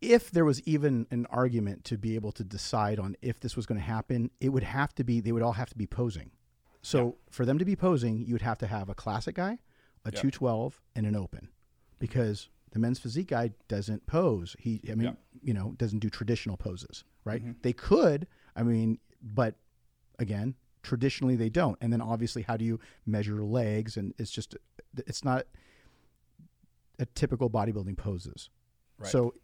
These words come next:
Speaker 1: if you did do an overall, and I believe back in, back, way back in the day, Arnold versus Franco and all them, they used to have the two different divisions. And I believe there was a time where they used to pose down, if I don't,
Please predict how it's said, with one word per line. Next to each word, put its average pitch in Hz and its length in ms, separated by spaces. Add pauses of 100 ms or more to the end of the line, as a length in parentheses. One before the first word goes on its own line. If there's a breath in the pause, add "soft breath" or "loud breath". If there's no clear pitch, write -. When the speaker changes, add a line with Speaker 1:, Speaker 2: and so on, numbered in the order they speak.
Speaker 1:
if - 140
you 135 80
did 139 220
do 117 140
an 110 80
overall, 95 360
and 127 100
I 143 40
believe 170 240
back 143 180
in, 147 140
back, 120 260
way 127 140
back 117 160
in 117 60
the 113 60
day, 107 180 (920)
Arnold 117 360
versus 104 260
Franco 110 320
and 104 80
all 101 80
them, 104 140
they 104 80
used 104 160
to 110 80
have 104 180 (360 loud breath)
the - 80
two - 120
different 110 240
divisions. 98 320
And 98 80
I 95 40
believe 98 260
there 95 80
was 98 120
a - 20
time 104 160
where 95 100
they 95 100
used 95 120
to - 80
pose 101 240
down, 101 240
if 98 100
I 101 80
don't, 95 160